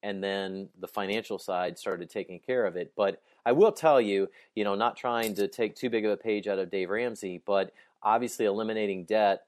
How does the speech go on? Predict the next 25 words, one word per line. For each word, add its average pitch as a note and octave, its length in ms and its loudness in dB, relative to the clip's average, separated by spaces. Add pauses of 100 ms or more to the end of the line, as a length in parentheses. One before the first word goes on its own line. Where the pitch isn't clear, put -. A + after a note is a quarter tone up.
I G#2 80 -2
learned G2+ 240 -2
a - 20 -6
big A2 260 0
lesson G#2 640 -2
in G2 560 -2
that G2+ 140 2
equation G2+ 480 -2
of F2 140 -12
getting A2+ 220 0
myself F#2 420 -4
into F#2+ 240 -8
a - 20 -2
lot F2+ 220 -2
of E2+ 100 -10
debt. F#2 280 -2 (340)
And G2 160 -4
so F#2+ 580 2
clearly A2 640 2
I, F#2+ 540 -2 (100)
you G2+ 160 -6
know, F2+ 200 -8
it's - 260 -12
not A#2 380 -2
that, G2 220 -2